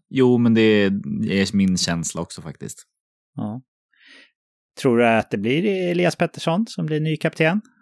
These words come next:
Speaker 2: Eller är det <laughs> för tidigt att spekulera kring?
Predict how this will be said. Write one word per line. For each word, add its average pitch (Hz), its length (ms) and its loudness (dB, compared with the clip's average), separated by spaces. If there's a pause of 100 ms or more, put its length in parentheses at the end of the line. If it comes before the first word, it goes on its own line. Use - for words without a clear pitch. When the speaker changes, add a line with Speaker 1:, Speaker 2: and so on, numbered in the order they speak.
Speaker 2:
Eller 113 180 -2
är 113 280 2
det - 600 -2
<laughs> - 0 -
för - 140 -6
tidigt 123 360 0
att 120 60 -6
spekulera 117 500 -2
kring? 147 220 -2